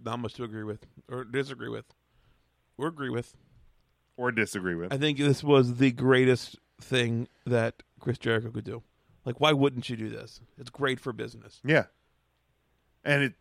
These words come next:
Speaker 2: obviously sets up, like we said, Kenny Omega debuting for the W W E at Royal Rumble.
Speaker 1: I really think so.
Speaker 2: I honestly do too.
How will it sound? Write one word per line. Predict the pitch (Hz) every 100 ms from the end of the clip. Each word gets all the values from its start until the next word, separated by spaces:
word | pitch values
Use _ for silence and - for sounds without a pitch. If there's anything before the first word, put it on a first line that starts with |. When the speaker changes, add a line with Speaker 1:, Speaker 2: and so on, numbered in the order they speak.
| -
Speaker 2:
obviously | 123 117 110 120
sets | 104 117 -
up, | 110
like | 107 104
we | 101
said, | - 98 85 -
Kenny | 107 98
Omega | 95 95 92
debuting | 95 92 92 92 92 90 _ -
for |
the | 101
W | 98 92
W | 90 90 92
E |
at | 87
Royal | 92 87
Rumble. | 85 82 85 _ -
Speaker 1:
I | 143
really | 139 135 127
think | 127 131
so. | - 117 110 _ -
Speaker 2:
I | 110
honestly | 110 110 - - 165
do | 110 107
too. | - 95